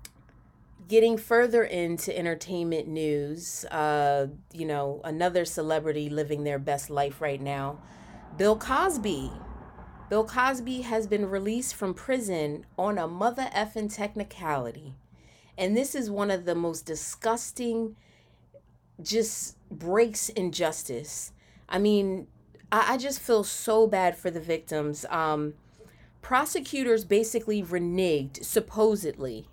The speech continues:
because I have been looking at a few reports, and it, it just, the whole thing looks real sketchy. It just smells of privilege and money. Um, prosecutors reneged on a previous deal that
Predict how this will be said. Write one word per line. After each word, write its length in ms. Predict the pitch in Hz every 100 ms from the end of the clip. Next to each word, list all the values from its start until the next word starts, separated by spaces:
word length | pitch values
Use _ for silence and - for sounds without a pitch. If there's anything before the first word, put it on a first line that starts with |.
| -
because 460 | 175 190 170 165 175
I 300 | 165 165 165
have 180 | 185 170
been 140 | 170
looking 320 | 180 220 247 208
at 100 | 170
a 40 |
few 260 | - 233 214
reports, 600 | 147 - 135 - - - - - - -
and 440 | 180 175 170 170
it, 200 | 156 165
it 140 | 196 214
just, 200 | 285 269
the 80 | 220
whole 220 | 277 302
thing 280 | 269 233 190
looks 220 | 185 156
real 240 | 156 175
sketchy. 600 | 147 - 165 160 139 131
It 120 | 208
just 460 | 196 226 214 - -
smells 500 | 202 196 214 208 185
of 260 | 170 156 -
privilege 540 | - 190 165 170 165
and 160 | 156 151
money. 320 | 139 123 131 - - - - - - -
Um, 340 | 180 170 170
prosecutors 720 | 165 247 277 269 285 262 240
reneged 440 | 208 202 196 190 196
on 140 | 185
a 60 | 170
previous 560 | - 196 170 160 151
deal 400 | - 160 135 131
that 340 | 135 147 143